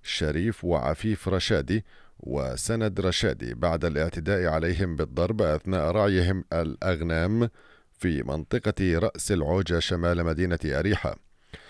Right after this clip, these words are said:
وأضافت المصادر أن قوات الاحتلال أغلقت كافة المداخل والحواجز المقامة على مدخل أريحة وبلدة العوجة، وشددت من إجراءاتها العسكرية،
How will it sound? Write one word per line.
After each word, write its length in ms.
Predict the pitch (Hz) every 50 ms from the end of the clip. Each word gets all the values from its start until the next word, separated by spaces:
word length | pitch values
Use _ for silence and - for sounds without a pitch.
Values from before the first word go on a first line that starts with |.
| - - - - _ -
وأضافت 540 | - 85 82 85 80 120 131 110 123 110
المصادر 640 | 113 110 107 98 95 - - 113 110 110 107 104 90 80
أن 140 | 95 95
قوات 440 | 92 - - 92 87 85 92 104 101
الاحتلال 600 | 98 90 90 - - - 85 80 82 95 104 -
أغلقت 480 | - 85 76 85 98 101 - 101 90 -
كافة 340 | - 110 110 101 - 107 101 104
المداخل 580 | 92 87 80 80 80 90 98 - - 101 95
والحواجز 640 | 92 87 87 82 - - 87 78 78 85 101 104 87
المقامة 540 | 98 90 85 82 80 - - 101 104 101 92 -
على 440 | 87 80 80 82 87 92 87 85 82
مدخل 360 | 90 104 - - 107 95 92
أريحة 480 | 82 64 85 92 104 90 - - 71
وبلدة 420 | 69 71 80 78 92 92 87 90 90 -
العوجة، 480 | 85 76 76 92 98 82 92 95 107 110 - - - - - - - - _ _
وشددت 800 | - - 57 60 65 - - 92 82 76 101 113 117 110 - 101
من 120 | 101 92
إجراءاتها 680 | 69 87 82 82 76 78 64 78 101 - 98 90 92
العسكرية، 720 | 82 78 73 80 85 - - 101 98 92 85 76 85 107